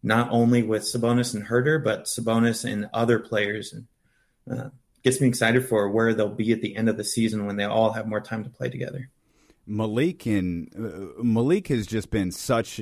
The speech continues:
Speaker 2: an incredible playmaker. I'm, I said this to you yesterday, James. I'm so, I, I did not know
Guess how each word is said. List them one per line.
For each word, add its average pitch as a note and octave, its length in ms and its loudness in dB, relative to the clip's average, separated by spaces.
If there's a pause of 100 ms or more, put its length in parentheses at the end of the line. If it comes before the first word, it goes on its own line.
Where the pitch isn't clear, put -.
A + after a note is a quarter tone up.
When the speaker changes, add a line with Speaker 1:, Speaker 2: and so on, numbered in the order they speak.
(100)
Speaker 2:
an G#2 120 -4
incredible F2+ 680 -2 (300)
playmaker. D#2 800 -4
I'm, D#2 460 -6 (160)
I F2+ 140 -2 (300)
said A2 280 2
this F#2 160 -4
to F#2 100 -6
you F2 120 0
yesterday, D#2 580 -6
James. D2+ 360 -6
I'm E2 240 -6
so, G#2 540 2
I, F#2+ 320 -4
I - 40 0
did G#2+ 380 -2
not G2 320 -2
know E2+ 420 -2